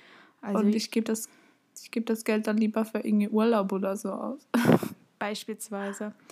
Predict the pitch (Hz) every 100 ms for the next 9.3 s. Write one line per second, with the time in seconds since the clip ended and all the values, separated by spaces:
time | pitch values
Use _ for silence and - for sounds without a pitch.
0 | - - 262 233 220 214 226 226 254 247
1 | 254 240 233 247 _ 254 262 277 247 226
2 | 226 247 233 226 214 214 226 247 240 226
3 | 226 240 254 277 - _ _ _ _ _
4 | _ _ - - - _ _ - 233 214
5 | 214 208 220 247 - 214 233 - 240 226
6 | 220 214 247 330 285 226 233 226 220 220
7 | 220 220 220 - 220 220 220 220 233 220
8 | 220 - - 180 180 220 - 247 269 254
9 | 254 240